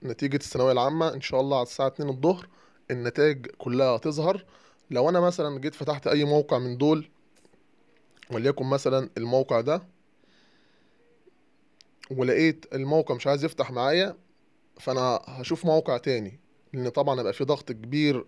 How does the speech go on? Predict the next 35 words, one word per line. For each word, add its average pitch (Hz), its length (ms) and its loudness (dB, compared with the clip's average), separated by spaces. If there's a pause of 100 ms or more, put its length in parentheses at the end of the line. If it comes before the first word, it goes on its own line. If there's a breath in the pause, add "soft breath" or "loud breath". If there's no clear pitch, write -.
وجامد 127 480 -2
على 127 280 0
المواقع 113 1080 -2
علشان 113 260 -4
الناس 131 200 -4
كلها 131 180 0
تشوف 135 180 -8
النتيجة. 165 500 -2 (400 loud breath)
فأنا 151 240 -2
هفضل 147 420 0
أبدل 143 440 -2
بين 143 180 -2
المواقع 139 440 2
لغاية 127 300 2
إن 139 40 -6
شاء 139 160 2
الله 143 160 4 (240)
ما 127 80 -2
الموقع 143 380 2
يفتح 139 280 2
معايا 143 320 2
ويظهر 143 320 0
لي 143 100 -2
النتيجة. 165 480 0 (800 loud breath)
وكمان 135 960 2
في - 140 -2
ملحوظة، 170 580 2
لو 127 480 -2 (100)
النتيجة 131 380 0
ما 147 80 4
ظهرتش 147 420 0
معاك 170 440 0
والموقع 143 400 2
ما 131 100 -2
فتحش، 180 480 -4